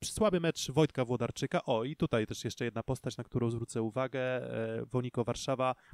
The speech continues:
Guillaume Samika. Ja myślałem, że Guillaume Samika to już dawno i nie-,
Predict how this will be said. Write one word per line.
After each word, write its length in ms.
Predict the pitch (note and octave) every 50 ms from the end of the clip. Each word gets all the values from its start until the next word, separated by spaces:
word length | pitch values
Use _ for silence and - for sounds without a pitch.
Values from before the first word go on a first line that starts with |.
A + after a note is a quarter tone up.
| - _ -
Guillaume 320 | A#2+ B2 D3 D#3 E3 D#3+
Samika. 560 | - - D3 C#3 C#3+ C3 - - G#2+ G#2 G#2+
Ja 120 | A2+ B2 B2+
myślałem, 440 | C3+ B2+ - C3+ C3+ B2+ C3 B2+ B2+
że 300 | A2+ A#2+ B2+ B2 B2 A#2+
Guillaume 280 | A#2 B2+ C3 B2+ C3
Samika 380 | - - C3 B2+ C3 - C3+ B2+
to 100 | - C3
już 120 | B2 A2
dawno 320 | - B2+ B2 B2 B2 B2 B2
i 100 | B2 B2
nie-, 120 | B2+